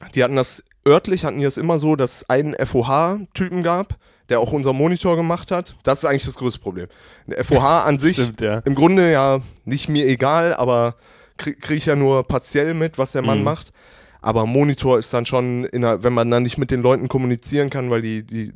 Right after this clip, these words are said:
Speaker 1: nicht verstehen und auch Basic-Begriffe nicht so richtig, äh, gecheckt haben, war wirklich schwierig. Und dann hatten die noch einen auf der Bühne und das war meistens der, der so ein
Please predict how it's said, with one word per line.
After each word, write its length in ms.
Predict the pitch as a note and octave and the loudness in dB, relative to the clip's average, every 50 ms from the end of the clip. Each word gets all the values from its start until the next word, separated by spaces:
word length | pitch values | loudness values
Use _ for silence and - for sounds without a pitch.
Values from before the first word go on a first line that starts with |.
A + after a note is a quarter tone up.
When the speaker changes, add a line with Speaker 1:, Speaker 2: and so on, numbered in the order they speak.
| A#2 - - | -14 -14 -10
Speaker 1:
nicht 260 | G#2+ A#2+ B2+ - - | -6 -6 -6 -4 -4
verstehen 680 | - B2 B2 - C3+ C3+ C3+ C3+ C3+ C3 C3 B2+ B2+ | -4 -4 -4 -4 -4 -4 -2 -2 -2 -2 -2 -2 -2
und 200 | - G#2+ A#2 - | -4 -4 -4 -4
auch 120 | F2 G#2+ | -4 -6
Basic-Begriffe 840 | - - - A#2 C3 C3+ C#3 B2+ - - C3 A2 A#2+ A#2+ C#3 - - A#2 | -4 -2 0 0 0 0 -2 -6 -6 -6 -6 -4 -2 -4 -4 -4 -4 -8
nicht 160 | A2+ A2 - | -8 -8 -8
so 100 | - A2+ | -10 -10
richtig, 440 | G#2 A#2 A2+ - A2 - - - - | -8 -8 -8 -8 -10 -12 -12 -12 -8
äh, 200 | F#2 G#2 G2+ G2+ | -6 -4 -4 -4
gecheckt 380 | G2 G#2 - - A2 G2+ - - | -6 -8 -8 -8 -8 -8 -6 -4
haben, 280 | G#2+ G2+ G2+ A2 B2+ C3+ _ _ _ - - - - - _ _ | -4 -4 -2 -4 -6 -10 _ _ _ -20 -20 -20 -20 -20 _ _
war 240 | - G#2 A2 A2 G#2+ | -4 0 0 0 0
wirklich 280 | B2 B2+ B2+ C3 A#2+ - | 0 -4 -4 -4 -8 -8
schwierig. 380 | - B2+ B2 A#2 A2+ - - | -8 -8 -8 -8 -8 -10 -8
Und 100 | - A#2+ | -6 -2
dann 160 | A#2+ B2 B2+ D3 | 0 0 0 0
hatten 160 | D3 - D3 | -2 0 0
die 80 | C3+ | 2
noch 140 | C3+ C3 B2 | 2 2 0
einen 260 | B2 C3+ C#3 D3+ D#3+ | 0 0 0 2 2
auf 140 | C#3+ C#3+ - | 0 -2 0
der 100 | - C#3 | -2 -2
Bühne 260 | C3 C#3+ D#3+ E3 D#3+ | -2 -2 -4 -2 -4
und 120 | C#3+ - C#3 | -4 -4 -4
das 160 | C3+ - - | -4 -4 -2
war 80 | C3+ A#2+ | -2 0
meistens 560 | B2 B2+ C#3 D#3 E3+ - - D#3 C#3 - - | 0 2 2 2 0 -2 -4 -6 -6 -6 -4
der, 180 | C#3+ C#3 C#3 | -2 -2 -2
der 120 | C3+ C3+ B2 | -2 -4 -4
so 80 | C3+ | -4
ein 160 | C3+ B2+ - | -8 -8 -10